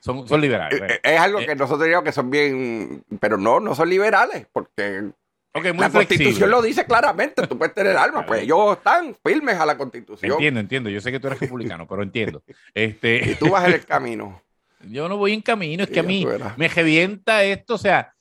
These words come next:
Speaker 1: yo soy repúcrata, como digo, me, a veces he tenido, eh, me agradan algunos candidatos republicanos y otras veces los demócratas, ¿verdad? Nunca he estado
Speaker 2: Biden,
Speaker 1: independiente,
Speaker 2: Biden, ¿te
Speaker 1: nunca he
Speaker 2: gusta?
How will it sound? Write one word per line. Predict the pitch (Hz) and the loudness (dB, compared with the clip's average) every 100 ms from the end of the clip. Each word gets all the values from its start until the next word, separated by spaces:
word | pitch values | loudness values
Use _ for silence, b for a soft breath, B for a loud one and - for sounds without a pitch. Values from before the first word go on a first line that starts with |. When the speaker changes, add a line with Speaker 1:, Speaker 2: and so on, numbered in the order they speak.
| _ _ | _ _
Speaker 1:
yo | 95 135 | -10 -6
soy | 151 196 | -2 0
repúcrata, | 196 196 196 220 202 180 | 2 0 0 0 0 0
como | 151 147 | -4 -6
digo, | 175 202 143 117 113 | -4 -2 -2 -2 -2
me, | 110 113 113 - | -4 -6 -8 -4
a | 104 | -2
veces | 110 120 | 0 0
he | 147 139 | 0 0
tenido, | 139 131 135 139 135 131 123 _ _ _ - | 0 -4 -2 0 2 2 -2 _ _ _ -4
eh, | 117 113 107 | 0 0 -2
me | 107 | -6
agradan | 101 110 120 123 120 | -2 -2 0 -2 -4
algunos | 110 113 | -8 -8
candidatos | 117 110 107 113 | -6 -4 -4 -4
republicanos | 104 107 110 143 262 302 | -6 -6 -6 -8 -10 -10
y | |
otras | 185 190 | -6 -4
veces | 185 175 | -4 -4
los | 170 | -4
demócratas, | 135 101 90 82 78 78 | -6 -8 -10 -10 -12 -10
¿verdad? | 110 208 196 | -8 -8 -6
Nunca | 127 185 190 | -4 -2 -4
he | |
estado | - 151 151 | -4 -2 -4
Speaker 2:
Biden, | |
Speaker 1:
independiente, | 135 135 170 131 131 | -2 0 0 0 0
Speaker 2:
Biden, | 190 196 | 0 0
¿te | 196 | -4
Speaker 1:
nunca | |
he | |
Speaker 2:
gusta? | 208 - 123 104 95 | -4 -4 -4 -4 -8